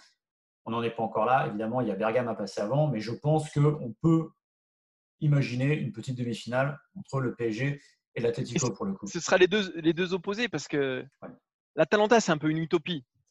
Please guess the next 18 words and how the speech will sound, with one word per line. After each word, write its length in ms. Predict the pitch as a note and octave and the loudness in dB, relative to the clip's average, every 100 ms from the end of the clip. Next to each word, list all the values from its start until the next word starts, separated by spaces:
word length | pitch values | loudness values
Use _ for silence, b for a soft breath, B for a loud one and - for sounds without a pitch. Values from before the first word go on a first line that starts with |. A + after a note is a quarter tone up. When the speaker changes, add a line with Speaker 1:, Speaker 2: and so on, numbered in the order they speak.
| _ _ - | _ _ -12
Speaker 1:
Mm. 80 | A#2 | -10
Speaker 2:
C'est 180 | D3 C3+ | -6 -6
un 80 | |
peu, 180 | C3+ D#3+ | -4 0
euh, 540 | D#3+ C#3+ B2+ A#2+ A2+ A2 | 2 2 2 0 -2 -2
voilà, 220 | B2+ A2+ | 0 -2
comme 200 | - A2 | -4 -14
tu 100 | B2+ | -8
disais, 200 | C3+ F3 | -2 -2
c'est 120 | - | -2
un 100 | B2 | -6
jeu 160 | A2+ C3 | -4 -2
rêvé, 300 | C3+ C#3+ D#3+ | 0 0 -2
un 100 | C#3 | -2
jeu 100 | B2 | -6
un 80 | A2+ | -10
peu 100 | A#2 | -12
fantasmé. 540 | B2 B2+ - E3+ | -10 -8 -6 -6